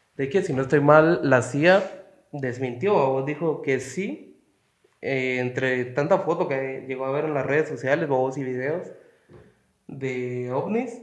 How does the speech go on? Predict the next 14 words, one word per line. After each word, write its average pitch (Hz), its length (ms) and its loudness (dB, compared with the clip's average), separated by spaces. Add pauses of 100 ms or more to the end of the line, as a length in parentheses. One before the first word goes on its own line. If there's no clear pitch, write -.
dicen 156 520 -6
que 127 440 0
sí, 180 260 -2
que 139 100 -2
hay 135 320 -2 (320)
un 143 180 -2
par 156 160 4
de 156 80 6
esos 160 180 0
videos 156 360 4
fueron 131 220 0
naves 131 260 0
de 151 160 -2
ellos, 247 300 -8